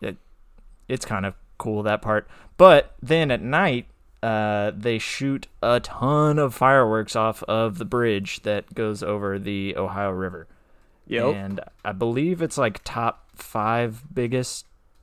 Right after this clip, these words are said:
Speaker 1: firework displays,
Speaker 2: That's what
Speaker 1: at
Speaker 2: I'm
Speaker 1: least in the
Speaker 2: looking it up
Speaker 1: country.
Speaker 2: right now. Yep.
Speaker 1: Yeah, get, get the actual stats on that, but it's, it's a pretty big deal. Did you find those stats?
Speaker 2: No, it's, apparently there's a lot bigger list than I was expecting.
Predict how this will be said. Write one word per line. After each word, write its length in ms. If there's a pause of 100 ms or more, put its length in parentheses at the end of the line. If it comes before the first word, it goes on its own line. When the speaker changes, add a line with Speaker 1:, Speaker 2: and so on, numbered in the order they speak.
(120)
Speaker 1:
firework 640
displays, 840
Speaker 2:
That's 200
what 100
Speaker 1:
at 60
Speaker 2:
I'm 60
Speaker 1:
least 180
in 80
the 60
Speaker 2:
looking 40
it 60
up 60
Speaker 1:
country. 180
Speaker 2:
right 140
now. 260 (100)
Yep. 240 (400)
Speaker 1:
Yeah, 260
get, 260 (580)
get 240
the 260
actual 360
stats 440
on 120
that, 240
but 140
it's, 180
it's 180
a 60
pretty 220
big 240
deal. 340 (440)
Did 100 (280)
you 60
find 200
those 160
stats? 360 (240)
Speaker 2:
No, 500
it's, 400
apparently 480
there's 240
a 60
lot 320
bigger 280
list 440
than 400
I 100
was 160
expecting. 640